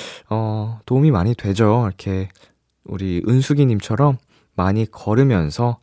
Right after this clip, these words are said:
노래도 듣고 위로를 받고 또 뭐 쏟아낼 게 있으면 쏟아내고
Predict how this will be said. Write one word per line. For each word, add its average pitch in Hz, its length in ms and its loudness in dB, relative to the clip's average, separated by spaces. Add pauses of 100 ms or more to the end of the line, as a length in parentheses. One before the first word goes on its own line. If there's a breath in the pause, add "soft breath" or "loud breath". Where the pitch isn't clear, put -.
노래도 92 340 -4
듣고 - 560 -2
위로를 98 320 2
받고 107 600 -4 (400 loud breath)
또 135 160 -2
뭐 113 120 -4
쏟아낼 175 340 4
게 160 120 0
있으면 113 260 -2
쏟아내고 110 720 -2